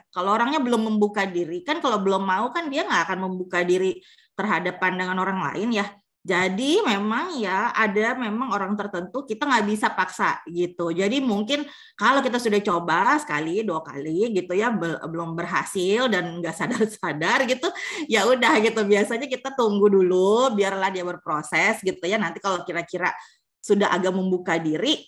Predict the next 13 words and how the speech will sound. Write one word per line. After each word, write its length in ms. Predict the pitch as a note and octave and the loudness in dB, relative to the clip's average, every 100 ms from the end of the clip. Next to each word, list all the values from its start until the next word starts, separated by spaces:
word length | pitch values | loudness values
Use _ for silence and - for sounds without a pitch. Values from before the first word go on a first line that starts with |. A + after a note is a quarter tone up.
| _ - | _ -10
barulah 480 | A#2+ F3+ A#3+ B3 G3+ | -4 0 4 4 4
dia 160 | G#3 A3+ | 4 2
baru 200 | F#3+ F#3 | 0 -2
bisa 200 | F#3 F#3+ | -4 -4
menerima 400 | F3+ F3+ F3 G#3 A3+ - _ | -6 -4 -2 -2 -4 -6 _
masukan 360 | F3+ - E3 D#3 | -12 -10 -8 -6
orang 200 | D#3 D#3 F#3 | -4 -2 0
lain 520 | A#3+ G#3+ F3+ E3+ E3+ E3 | 2 2 2 0 -4 -8
gitu. 440 | E3+ - D3+ C3 | -8 -8 -8 -6
Tapi 160 | E3+ G#3+ | -8 -2
kalau 160 | B3+ | 0
memang 360 | G#3+ F#3+ F#3+ F#3+ | 0 -2 -2 0
belum, 600 | G#3 E4 D#4 C4+ F4 | 2 4 4 4 2